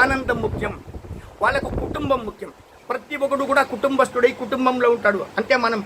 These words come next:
కలుసుకోవాలి. ఫైనల్ చిట్ట చివరిగా ఇంక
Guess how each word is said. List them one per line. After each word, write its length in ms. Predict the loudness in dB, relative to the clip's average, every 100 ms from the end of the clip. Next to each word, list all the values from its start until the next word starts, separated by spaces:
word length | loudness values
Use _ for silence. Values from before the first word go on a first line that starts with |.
| 2
కలుసుకోవాలి. 560 | 2 0 -2 -2 -4 -10 -18 -18 -18 -18 -18 -18 -18 -18 -16 -16 -16 -16 -14 -14 -14 -14 -14 -14 -14 -14 -14 -14 -14 -12 -6 2
ఫైనల్ 320 | 4 4 -2 -6 -14 -12 -8 -6 -6 -10 -2
చిట్ట 200 | 0 0 0
చివరిగా 280 | 0 0 -2
ఇంక 100 | -2